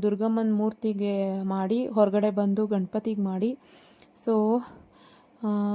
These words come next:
ಒಂದು ಪ್ರದಕ್ಷಿಣೆ ಕೂಡ ಹಾಕಿ ಬಂದ್ರೂನು ತುಪ್ಪದ ದೀಪ ಅದೇ ಥರ ಉರಿತಾನೇ ಇತ್ತು. ತುಂಬ ಖುಷಿ ಆಯ್ತು. ತಾಯಿಗೆ ಸಂಕಲ್ಪ ಮಾಡ್ಕೊಂಡಿದ್ದೀನಿ, ಒಂಬತ್ತು ದಿನ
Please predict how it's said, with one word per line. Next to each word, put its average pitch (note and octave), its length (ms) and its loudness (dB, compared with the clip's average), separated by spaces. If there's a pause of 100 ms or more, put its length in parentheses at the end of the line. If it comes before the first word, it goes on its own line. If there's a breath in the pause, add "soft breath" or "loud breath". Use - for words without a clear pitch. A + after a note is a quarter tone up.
(160)
ಒಂದು G#3 680 4 (160 loud breath)
ಪ್ರದಕ್ಷಿಣೆ A3 640 4
ಕೂಡ A#3 240 4
ಹಾಕಿ A3 640 2 (340 soft breath)
ಬಂದ್ರೂನು A#3+ 580 6
ತುಪ್ಪದ A#3+ 300 2
ದೀಪ A3 340 0
ಅದೇ G#3 280 2
ಥರ A3 200 0 (500)
ಉರಿತಾನೇ A3 520 4
ಇತ್ತು. A#3 420 -2 (340 soft breath)
ತುಂಬ A#3 260 6
ಖುಷಿ B3 360 2
ಆಯ್ತು. A3 320 2
ತಾಯಿಗೆ A3 360 2
ಸಂಕಲ್ಪ A3+ 640 0
ಮಾಡ್ಕೊಂಡಿದ್ದೀನಿ, G3+ 600 -2
ಒಂಬತ್ತು G3+ 460 -2
ದಿನ G#3 120 0